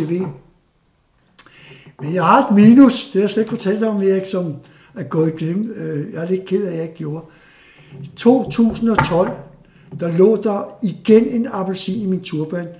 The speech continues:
Der er min kusines tidligere mand, han hedder Pierre, han er kunstmaler,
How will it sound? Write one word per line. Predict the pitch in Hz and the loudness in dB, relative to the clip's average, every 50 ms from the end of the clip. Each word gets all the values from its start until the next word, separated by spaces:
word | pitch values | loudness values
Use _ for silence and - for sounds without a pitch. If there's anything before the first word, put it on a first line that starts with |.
| - - _ _ _ - - - _ _ - | -20 -20 _ _ _ -20 -20 -20 _ _ -6
Der | 180 185 | -4 -2
er | 190 | 0
min | 190 196 190 175 | 0 0 0 -2
kusines | 151 - - 196 175 - - - 202 196 208 233 254 269 240 - - - - 151 - - - _ _ _ _ - - | -6 -8 -8 -8 -8 -8 -6 -4 -2 2 2 4 2 2 0 -2 -4 -4 -4 -6 -6 -10 -20 _ _ _ _ -20 -20
tidligere | - - 208 214 214 247 240 208 180 | -12 -6 -6 -4 0 0 0 0 0
mand, | 170 175 - 170 | -2 -4 -6 -6
han | 175 202 | -6 -4
hedder | 208 190 165 123 - | -4 -4 -4 -6 -6
Pierre, | - 175 175 185 202 202 196 - | -8 -6 -2 -2 -2 -4 -4 -8
han | 175 170 170 | -10 -10 -10
er | |
kunstmaler, | 143 - - 185 185 185 - - 208 190 190 190 190 | -10 -10 -6 -6 -6 -6 -4 -4 -2 -2 0 -2 -2